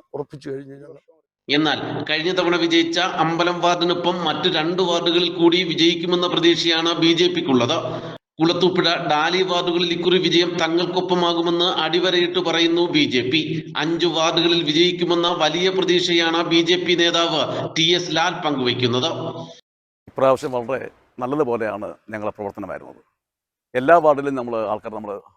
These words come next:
Speaker 3: നിർത്തിയിട്ടുണ്ട്. ഇപ്പോൾ ഒരു ഭരണപക്ഷം പറയും പോലെയോ അല്ലെങ്കിൽ ഒരു പ്രതിപക്ഷം പറയും പോലെയോ ഉള്ള, ഉള്ള അത്ര സാമ്പത്തിക ശേഷിയൊന്നും <laughs> നമുക്കില്ല. കാരണം കേരളത്തിൽ നമുക്കൊരു അധികാരമില്ല. എന്നാൽ തന്നെയും ഞങ്ങളുടെ വിശ്വാസം,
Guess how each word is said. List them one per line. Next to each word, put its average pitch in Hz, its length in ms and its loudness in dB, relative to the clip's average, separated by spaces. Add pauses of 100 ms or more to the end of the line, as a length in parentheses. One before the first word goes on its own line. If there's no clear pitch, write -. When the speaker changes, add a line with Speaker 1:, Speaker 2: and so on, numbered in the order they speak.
(840)
Speaker 3:
നിർത്തിയിട്ടുണ്ട്. 123 420 -4 (580)
ഇപ്പോൾ 135 140 2
ഒരു 151 160 2
ഭരണപക്ഷം 139 440 2
പറയും 123 240 -2
പോലെയോ 107 260 -6
അല്ലെങ്കിൽ 123 200 -6
ഒരു 123 60 -12
പ്രതിപക്ഷം 135 340 -6
പറയും 117 240 -8
പോലെയോ 110 200 -8
ഉള്ള, 110 160 -8
ഉള്ള 107 120 -10 (180)
അത്ര 123 340 -10
സാമ്പത്തിക 127 500 -6
ശേഷിയൊന്നും 123 500 -6
<laughs> - 300 -12
നമുക്കില്ല. 123 380 -6 (500)
കാരണം 123 260 2
കേരളത്തിൽ 160 260 0
നമുക്കൊരു 151 260 -2
അധികാരമില്ല. 143 420 -2 (280)
എന്നാൽ 143 220 2
തന്നെയും 156 240 -4 (400)
ഞങ്ങളുടെ 135 220 -4
വിശ്വാസം, 175 340 0